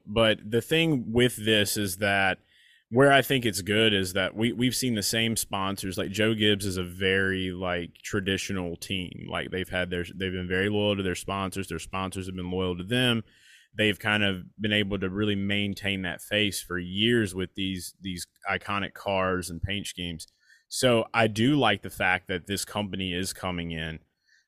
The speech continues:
because they are gonna bring that change. They're really gonna be helping them a lot with their, uh, activations, sponsorships, and anytime you get people like this coming in,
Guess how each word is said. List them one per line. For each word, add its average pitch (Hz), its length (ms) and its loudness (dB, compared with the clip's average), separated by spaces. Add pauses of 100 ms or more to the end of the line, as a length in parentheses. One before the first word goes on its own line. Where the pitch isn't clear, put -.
(120)
because 101 680 2
they 98 120 4
are 104 180 6
gonna 101 200 2
bring 90 240 -2
that 82 180 -6
change. 90 460 -2
They're 98 120 2
really 95 220 2
gonna 98 160 0
be 92 140 -2
helping 92 260 -2
them 92 120 -4
a 92 60 -2
lot 90 260 0
with 90 180 -8
their, 87 520 0
uh, 82 400 -4
activations, 101 1040 -2 (840)
sponsorships, 110 1200 0 (160)
and 101 200 0
anytime 120 440 2
you 107 100 0
get 101 180 -2
people 98 440 -2
like 98 240 -2
this 98 180 -4
coming 90 320 -4
in, 90 360 -4